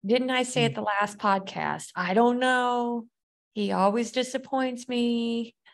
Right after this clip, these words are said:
Speaker 2: Mm-hmm.
Speaker 1: I can't remember what specifically I said, but inconsistent.
Speaker 2: Yeah, I heard inconsistent.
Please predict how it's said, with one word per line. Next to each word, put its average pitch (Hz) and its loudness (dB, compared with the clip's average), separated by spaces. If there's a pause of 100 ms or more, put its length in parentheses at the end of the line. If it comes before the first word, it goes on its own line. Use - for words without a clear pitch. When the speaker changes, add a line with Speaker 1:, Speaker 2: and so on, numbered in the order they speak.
(440)
Speaker 2:
Mm-hmm. 120 -4 (340)
Speaker 1:
I 202 2
can't 202 -2
remember 175 -2
what 170 -2
specifically 160 -6
I 156 -2
said, 156 -2
but - -2 (360)
inconsistent. 233 -2 (440)
Speaker 2:
Yeah, 147 2
I 143 -4
heard 156 0
inconsistent. 151 -4